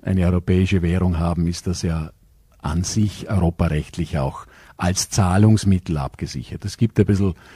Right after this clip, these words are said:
Diskussionen darüber, ob das dann auch tatsächlich zu einer Annahmeverpflichtung in den einzelnen Verkaufsstellen, äh, führt. Und darum geht's ja eigentlich. Insofern, ähm,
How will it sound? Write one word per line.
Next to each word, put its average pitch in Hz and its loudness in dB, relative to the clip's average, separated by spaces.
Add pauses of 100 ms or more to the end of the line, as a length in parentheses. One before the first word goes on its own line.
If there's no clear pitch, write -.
(160)
Diskussionen 110 4
darüber, 104 6 (400)
ob - -2
das 104 2
dann 95 4
auch 95 2
tatsächlich 95 0
zu - 0
einer 85 2
Annahmeverpflichtung 90 2
in 82 2
den 80 0
einzelnen 78 -2
Verkaufsstellen, 73 -4
äh, 78 -10
führt. 80 -4
Und 76 -6
darum 73 -4
geht's 67 -6
ja 62 -4
eigentlich. 67 -8 (840)
Insofern, 92 2
ähm, 87 -4